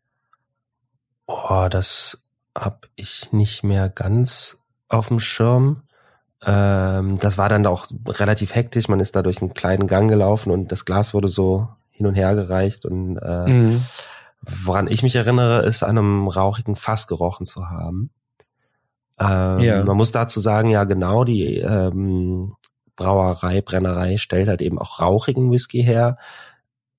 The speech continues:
Speaker 1: Im Gegensatz zu deren nicht rauchigen Whisky, wo sie das Malz komplett, ähm, selber aus verschiedenen regionalen Malzsorten beziehen, ähm,
Speaker 2: Mhm.
Speaker 1: wird das Malz für die rauchige Produktion wirklich von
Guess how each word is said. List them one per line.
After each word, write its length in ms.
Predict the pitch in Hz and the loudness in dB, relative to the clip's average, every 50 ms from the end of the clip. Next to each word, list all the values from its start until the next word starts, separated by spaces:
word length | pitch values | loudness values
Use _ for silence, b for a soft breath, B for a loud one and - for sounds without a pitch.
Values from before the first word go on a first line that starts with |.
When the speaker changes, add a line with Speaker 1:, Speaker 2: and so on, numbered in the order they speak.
| _ | _
Speaker 1:
Im 140 | - 101 101 | -2 0 2
Gegensatz 500 | 95 117 113 127 131 117 110 104 - - | 2 4 4 4 4 4 2 0 -2 -4
zu 160 | - - 101 | -4 -2 -4
deren 560 | 92 - - 95 92 92 85 92 87 90 - - | -2 0 2 2 2 2 2 0 0 0 -2 0
nicht 360 | - 104 147 - - - - | 2 2 2 2 0 -2 -2
rauchigen 520 | 80 85 87 82 - - 85 80 80 80 76 | 0 0 0 0 -2 -4 -4 -2 0 0 0
Whisky, 300 | 78 76 - - 90 85 | -2 -4 -4 -6 -6 -4
wo 80 | 82 82 | -4 -4
sie 100 | 80 78 | -4 -4
das 200 | 78 85 - - | -6 -6 -4 -2
Malz 420 | 82 82 85 90 92 - - - | 0 2 2 2 0 -2 -6 -8
komplett, 600 | - - 90 87 - - 85 - - - - - - _ _ | -6 -6 -6 -4 -4 -4 -6 -6 -8 -14 -18 -20 -20 _ _
ähm, 380 | - 87 90 87 82 80 80 87 85 - _ _ _ _ _ _ - - | -4 -2 -2 -2 -4 -4 -6 -8 -10 -12 _ _ _ _ _ _ -12 -10
selber 360 | - 90 92 95 104 98 85 | -4 0 2 2 4 4 2
aus 100 | 73 - | 2 0
verschiedenen 580 | - 104 - 101 101 104 98 95 95 92 90 - | 0 -2 0 2 4 4 4 4 2 2 0 -2
regionalen 540 | - 104 95 90 101 92 92 87 87 87 85 | -2 -2 0 2 2 2 4 4 2 2 2
Malzsorten 840 | 85 87 95 95 - - 95 95 98 - - 95 95 92 92 98 104 - | 2 0 0 0 -2 -2 -2 -2 -2 -2 -2 -4 -2 -2 -4 -6 -8 -10
beziehen, 540 | - - - - - 113 135 170 196 220 - B B B B B B B B B B B _ _ _ | -14 -10 -6 -2 2 2 2 2 0 -2 -8 B B B B B B B B B B B _ _ _
ähm, 440 | - 101 101 98 101 98 98 101 98 | 0 2 2 4 4 2 2 2 2
Speaker 2:
Mhm. 280 | 101 98 95 123 160 - - _ _ _ _ _ _ _ _ _ - - - | 2 2 2 0 -2 -4 -6 _ _ _ _ _ _ _ _ _ -16 -8 -6
Speaker 1:
wird 300 | 117 98 98 98 - - | -2 2 2 2 4 2
das 300 | 95 90 - - - - | 2 0 0 -2 -4 -6
Malz 580 | - - 95 95 92 90 92 92 90 - - - | -4 0 2 4 4 4 4 4 4 2 -2 -4
für 260 | - - - 85 82 | -4 -2 0 0 0
die 300 | 82 82 82 80 80 - | 2 0 0 0 -2 -2
rauchige 520 | - - 78 82 95 107 - 139 123 117 110 | -4 -4 0 2 2 2 2 2 0 0 0
Produktion 480 | - - 107 107 - - 104 101 98 | 0 0 0 0 0 2 2 2 2
wirklich 260 | 92 95 - 104 95 | 2 0 0 -2 -4
von 320 | - - - 90 92 87 | -2 0 0 0 0 0